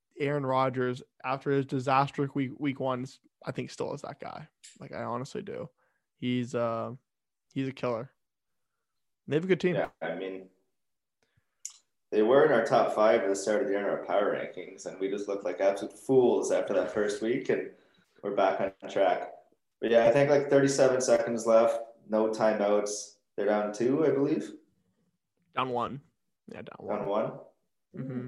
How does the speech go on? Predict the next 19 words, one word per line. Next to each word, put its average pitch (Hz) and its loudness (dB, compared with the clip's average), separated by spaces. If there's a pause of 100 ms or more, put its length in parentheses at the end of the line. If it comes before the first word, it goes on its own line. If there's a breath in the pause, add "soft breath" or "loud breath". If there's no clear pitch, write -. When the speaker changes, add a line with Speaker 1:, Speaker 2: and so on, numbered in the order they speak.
(160)
Speaker 2:
I 107 -8
don't 80 -6
know, 92 -4
one. 113 0 (480)
Were 127 -4
they? - -4 (400)
I'm - -12
pretty - -16
sure - 0
they're 107 0
down - -6
two. 92 -8
Speaker 1:
Yeah, 175 0
Speaker 2:
man. - -10
Speaker 1:
no, 180 -2
they 185 0
won 190 0
thirty 170 -2
twenty-eight. 160 -4